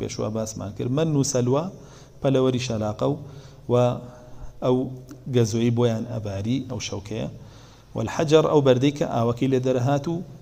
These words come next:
ئەفەرمێ زۆرێکی تر لە بەڵگە و نیشانە کە هەمویان دیوە. یعنی تۆ ئەم هەموو معجیزەیە، ئێستا ئەمە، ئەمەی کە باسی کرد، دوانزە سیانزە معجیزە هەبێ. یعنی چەندێکی تریش کە باسی نەکرد، کە لە دەرسەکانی پێشوا ئێمە باسمان کردووە. ئەم هەموو معجیزەیە ئەڵڵا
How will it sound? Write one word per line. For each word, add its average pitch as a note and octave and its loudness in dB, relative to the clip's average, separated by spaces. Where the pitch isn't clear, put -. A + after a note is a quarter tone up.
ئەفەرمێ C#3+ 2
زۆرێکی C#3 2
تر C#3 -2
لە A#2 2
بەڵگە A#2 2
و B2 2
نیشانە A#2+ 0
کە B2+ -2
هەمویان C#3+ 2
دیوە. G2+ 2
یعنی G2 -10
تۆ - -4
ئەم G3+ 2
هەموو E3 4
معجیزەیە، A#2 0
ئێستا - -8
ئەمە، C#3 4
ئەمەی C#3+ 0
کە C3 0
باسی B2+ 2
کرد، D3 -2
دوانزە B2 6
سیانزە C3 4
معجیزە A#2+ 0
هەبێ. D#2+ -8
یعنی G2+ -10
چەندێکی D#3 0
تریش D#3+ 2
کە C#3 6
باسی C#3 6
نەکرد، - -10
کە - -20
لە G#2+ -8
دەرسەکانی A#2+ 2
پێشوا B2+ 2
ئێمە B2+ 2
باسمان A#2+ 0
کردووە. G#2 -6
ئەم G3 10
هەموو D3+ 8
معجیزەیە C3 4
ئەڵڵا D3 8